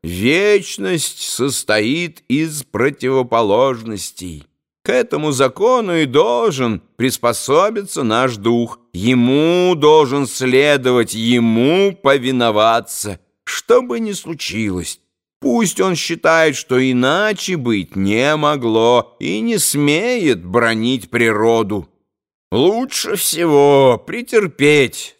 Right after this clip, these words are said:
то, чего ты не можешь исправить, и, не ропща, сопутствовать Богу, по чьей воле все происходит. Плох солдат, который идет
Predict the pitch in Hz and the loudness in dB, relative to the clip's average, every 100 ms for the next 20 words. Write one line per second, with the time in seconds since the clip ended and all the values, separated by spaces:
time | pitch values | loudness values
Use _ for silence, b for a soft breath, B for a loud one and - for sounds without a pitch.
0 | - 117 135 170 175 - _ _ - 117 | -4 0 2 4 2 0 _ _ -6 -4
1 | 113 127 131 123 120 113 123 143 113 120 | 0 0 2 2 4 4 4 2 0 -10
2 | 110 107 - 98 110 107 98 - _ _ | -10 -10 -4 -2 0 -2 -4 -10 _ _
3 | _ - 110 104 95 85 - - 120 170 | _ -4 -2 0 0 -2 -8 -2 0 2
4 | 160 117 - _ - - 127 117 - 190 | 2 0 -4 _ -8 -2 -2 -4 0 0
5 | 185 - - 196 170 131 165 185 175 151 | 2 -2 -4 -2 -2 0 2 6 4 4
6 | 123 101 90 - 104 120 110 120 135 131 | -2 -2 -4 -4 -2 0 2 4 4 6
7 | 127 - B - 117 113 110 117 - 113 | 2 0 B -6 -2 -2 0 -2 -2 0
8 | 117 98 90 - - _ _ _ _ 101 | 0 0 -4 -10 -20 _ _ _ _ -2
9 | 113 156 208 190 - - 113 110 117 131 | 2 4 6 4 0 -2 0 2 2 4
10 | 131 - 107 120 117 117 98 139 151 - | 2 0 -4 0 0 0 0 2 2 -2